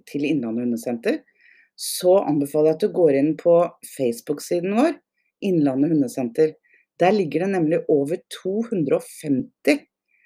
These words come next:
direktesendinger som jeg har hatt i løpet av de tre siste årene. Da har jeg nemlig en gang i uken vært direkte på og snakket om ulike temaer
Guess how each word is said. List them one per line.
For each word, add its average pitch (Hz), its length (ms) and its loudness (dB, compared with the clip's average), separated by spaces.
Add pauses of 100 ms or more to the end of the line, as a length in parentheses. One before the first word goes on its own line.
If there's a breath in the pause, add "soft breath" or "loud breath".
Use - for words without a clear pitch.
(420)
direktesendinger 160 960 2
som 185 240 0
jeg 147 80 4
har 165 240 4 (160)
hatt - 480 -8
i 170 80 0
løpet 139 320 0
av 139 60 -2
de 143 100 -8
tre - 320 0
siste - 320 -6
årene. 104 240 -2 (560 soft breath)
Da 135 80 2
har 147 80 6
jeg 170 80 4
nemlig 160 300 6 (260)
en 147 160 4
gang 160 140 2
i 170 100 0
uken 277 300 2 (180)
vært 165 320 -4 (160)
direkte 165 480 -2
på 220 240 4 (1160)
og 214 100 -2
snakket 233 480 -4
om 180 80 -4
ulike 156 480 -4
temaer 135 480 0